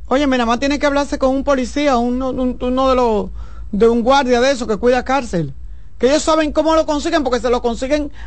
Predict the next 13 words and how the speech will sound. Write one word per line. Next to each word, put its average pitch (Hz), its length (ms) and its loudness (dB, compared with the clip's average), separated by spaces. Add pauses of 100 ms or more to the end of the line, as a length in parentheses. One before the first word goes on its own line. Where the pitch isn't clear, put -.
a 262 100 2
lo, 262 180 0
a 262 60 2
lo, 254 220 0
a 240 100 0
lo, 208 480 0 (480)
a 233 140 2
los 233 240 2
presos 302 460 0
de 233 100 4
allá 202 160 2
adentro. 156 480 -4 (1300)
Señores, 262 480 4